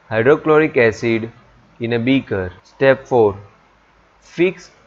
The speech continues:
two nails on a cork and place it in the beaker, or you can also use graphite rods. Connect the nails to the two terminals of a battery or A C supply through the bulb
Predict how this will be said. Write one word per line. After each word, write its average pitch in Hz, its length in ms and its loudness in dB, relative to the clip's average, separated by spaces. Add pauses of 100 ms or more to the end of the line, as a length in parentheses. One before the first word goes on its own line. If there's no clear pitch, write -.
(180)
two 147 160 0
nails 120 500 0 (120)
on 117 140 -2
a 120 80 -4
cork 120 500 0 (680)
and 110 300 -4 (460)
place 156 400 2 (160)
it 127 160 -2 (160)
in 120 160 -6
the 117 100 0
beaker, 110 580 -2 (160)
or 123 380 2 (240)
you 117 140 -6
can 120 180 -2
also 120 460 -2
use 123 420 -2 (220)
graphite 127 560 0
rods. 101 560 0
Connect 156 400 0
the 160 100 0
nails 117 460 -2 (320)
to 127 120 -4
the 117 120 0
two 160 240 0
terminals 131 640 2
of 113 240 -4
a 110 40 -2
battery 127 680 -2
or 117 240 0
A 127 160 2
C 156 160 -2
supply 113 640 0 (420)
through 123 180 -2
the 123 100 4
bulb 117 440 0